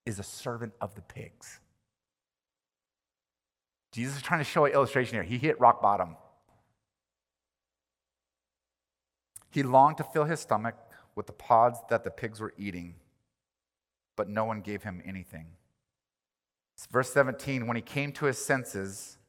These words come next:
he said, "How many of my father's hired servants have food to spare? And here I am starving to death.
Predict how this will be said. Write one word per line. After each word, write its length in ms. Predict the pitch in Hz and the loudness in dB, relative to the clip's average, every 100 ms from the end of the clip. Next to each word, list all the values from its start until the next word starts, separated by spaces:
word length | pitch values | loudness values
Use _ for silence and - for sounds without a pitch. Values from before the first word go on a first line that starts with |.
| _ _ _ _ _ - | _ _ _ _ _ -14
he 60 | |
said, 240 | 107 123 113 | 0 2 4
"How 260 | 104 135 | 2 2
many 240 | 151 151 156 | 2 0 -2
of 80 | 143 | 0
my 100 | 110 | 2
father's 380 | - 123 131 | 6 6 4
hired 480 | - - - 139 135 | -2 -4 -2 0 -2
servants 640 | - - 147 147 104 90 | -8 -8 -4 -4 -4 -6
have 180 | 110 98 | -2 -2
food 240 | - 113 113 | -4 -12 -10
to 80 | |
spare? 460 | 107 - 90 85 85 _ _ _ _ _ _ _ | -14 -10 -8 -8 -12 _ _ _ _ _ _ _
And 100 | 95 | -16
here 220 | - 135 | -4 2
I 100 | 135 | 4
am 100 | 117 | 4
starving 540 | 98 - 117 113 117 117 | -2 -2 2 2 2 -6
to 120 | - | -8
death. 320 | 87 87 85 | -8 -6 -8